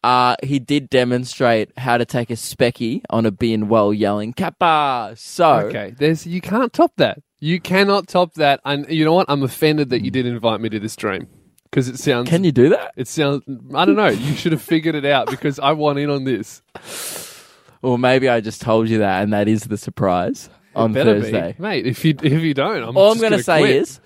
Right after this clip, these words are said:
Speaker 1: do you think the surprise will
Speaker 2: Mm.
Speaker 1: live up to that on Thursday?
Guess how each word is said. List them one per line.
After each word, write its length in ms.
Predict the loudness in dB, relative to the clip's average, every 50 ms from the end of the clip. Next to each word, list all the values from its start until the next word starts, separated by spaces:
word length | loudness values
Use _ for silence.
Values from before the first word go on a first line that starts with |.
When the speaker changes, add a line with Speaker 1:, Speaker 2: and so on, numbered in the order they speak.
| _ 2
Speaker 1:
do 100 | 2 2
you 160 | 4 4 0 -2
think 320 | -2 -4 -4 -4 -4 -8
the 80 | -12 -10
surprise 760 | -10 -10 -8 -2 0 2 2 2 2 -2 -4 -6 -8 -10
will 200 | -4 0 0 2
Speaker 2:
Mm. 40 | 4
Speaker 1:
live 160 | 4 2 4
up 200 | 4 2 2 _ -2
to 140 | -4 -2 0
that 280 | 0 0 0 -2 -4 _ _ _ _ -2
on 160 | 0 2 2 2
Thursday? 560 | 0 -2 -4 -4 -4 -8 -10 -10 -10 -12